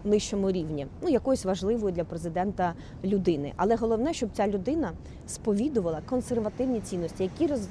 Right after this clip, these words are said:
розділяють, е, республіканці, щоб була християнином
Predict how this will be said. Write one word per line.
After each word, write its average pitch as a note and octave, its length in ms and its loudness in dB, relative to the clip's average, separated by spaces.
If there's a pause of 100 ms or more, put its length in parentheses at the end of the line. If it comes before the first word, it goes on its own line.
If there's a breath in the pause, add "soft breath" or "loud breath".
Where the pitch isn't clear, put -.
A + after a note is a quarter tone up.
(300)
розділяють, G#3+ 720 2
е, F3+ 360 0 (360 loud breath)
республіканці, A3 800 -2
щоб - 160 0
була A#3 180 2
християнином B3 760 -2